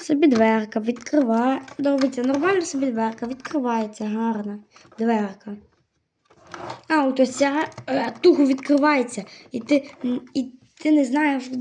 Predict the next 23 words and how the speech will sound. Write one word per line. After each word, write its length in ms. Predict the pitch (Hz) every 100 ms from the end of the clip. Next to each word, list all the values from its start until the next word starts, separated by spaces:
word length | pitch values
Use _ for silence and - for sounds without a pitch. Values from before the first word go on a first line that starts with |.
| 247 277
куди 240 | 247 294
вона 200 | 269 262
може 240 | 269 262 254
відкриватися, 680 | - - 254 254 240 - 247
може 220 | 254 233
з-, 260 | 220 208 202 -
з-, 460 | - - - - 214
зламати. 920 | 202 220 311 330 330 294 226 208 - _ - _ _ - - _ - _ _ _ _ -
От 340 | 226 - -
ще 200 | - 330
одна, 260 | 330 302 294 294 - -
м, 60 | 269 269 269 277 285 269
мінус, 340 | 294 320 269
це 240 | - - 247
от 180 | 247 240
ті 180 | - 277
лінії, 400 | 262 294 311 269
які 320 | 247 240 254
я 100 | 240
стирачкою 1000 | 233 - - 240 220 208 - 208 208 208 381
можу 320 | 208 208 208
стерти. 580 | - - 208 202 - 196 _ - - - - _ _ _ - - - - -
Обережно, 640 | 226 233 214 202 185 185